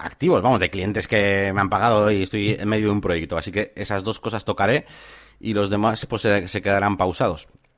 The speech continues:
Así que, em, es que no me queda otra, no me queda otra ahora mismo. Así que he decidido eso. Y nada, pues te cuento a ti, de hecho, que, que te he estado rayando esta semana ahí, <laughs> que tenía muchas cosas y no sabía qué hacer. Así que lo que he decidido es, es eso, proyectos en los que, que estén abiertos ya,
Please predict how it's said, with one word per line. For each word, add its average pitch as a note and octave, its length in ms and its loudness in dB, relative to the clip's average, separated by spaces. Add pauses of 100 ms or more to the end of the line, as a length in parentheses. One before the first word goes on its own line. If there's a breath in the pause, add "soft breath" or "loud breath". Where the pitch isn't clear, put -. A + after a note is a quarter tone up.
(120)
Así F#2 320 -10
que, F#2 320 -2
em, E2 460 -8 (100)
es - 100 -14
que A#2 80 -4
no A2 60 -2
me G#2+ 80 0
queda F2+ 160 -2
otra, - 200 -10
no F#2 100 -8
me F#2+ 80 -4
queda F#2 160 -2
otra F2 160 -2
ahora E2+ 120 -2
mismo. A2+ 380 -4 (600 loud breath)
Así - 340 -10
que E2 480 -6
he G#2 100 -4
decidido G2+ 380 2
eso. - 220 -8 (720 soft breath)
Y G#2 100 0
nada, F#2+ 200 2
pues G2+ 100 -2
te G2 80 0
cuento G#2+ 180 4
a G#2 40 4
ti, A2+ 120 0
de G#2 80 4
hecho, G#2+ 140 -2
que, G2 220 4 (100)
que - 100 -2
te G2 60 0
he - 20 0
estado G2 200 2
rayando F#2+ 300 2
esta F#2+ 120 -4
semana F#2+ 300 0
ahí, G#2 120 -2 (100)
<laughs> - 120 -8
que F#3 100 0
tenía A2+ 180 0
muchas A#2 260 -2
cosas A2+ 200 2
y - 20 0
no G#2 80 0
sabía G2+ 160 2
qué F#2+ 80 4
hacer. A2+ 220 -2 (440 loud breath)
Así G#2 300 -2
que G#2+ 100 -2
lo G2+ 80 4
que G2+ 80 2
he G#2 40 6
decidido G#2 440 4
es, F#2 460 0
es F2 180 -6
eso, E2+ 220 -4
proyectos F#2+ 420 0
en A#2 60 2
los G#2 120 0
que, - 260 -4
que - 80 -2
estén A2 180 0
abiertos A2 420 2
ya, C#3 260 0